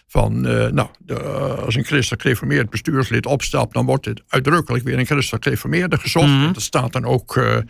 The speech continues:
Speaker 1: op de uitnodiging van de vergadering van die en die is kandidaat gesteld, lid van de christelijk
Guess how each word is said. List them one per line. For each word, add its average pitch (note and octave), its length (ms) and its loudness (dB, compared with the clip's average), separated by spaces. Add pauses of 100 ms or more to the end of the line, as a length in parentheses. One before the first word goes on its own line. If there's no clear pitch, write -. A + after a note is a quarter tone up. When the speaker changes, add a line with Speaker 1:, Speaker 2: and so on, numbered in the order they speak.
(240)
Speaker 1:
op - 180 -2
de - 60 -2
uitnodiging D#3 720 2
van D3 160 0
de C#3+ 60 0
vergadering D3+ 760 0
van A2 280 0
die C3 220 0
en B2+ 60 2
die B2 140 2
is A#2+ 120 0
kandidaat B2 600 0
gesteld, G#2+ 540 -2
lid C3 200 0
van - 120 -2
de G#2 80 -2
christelijk - 260 -2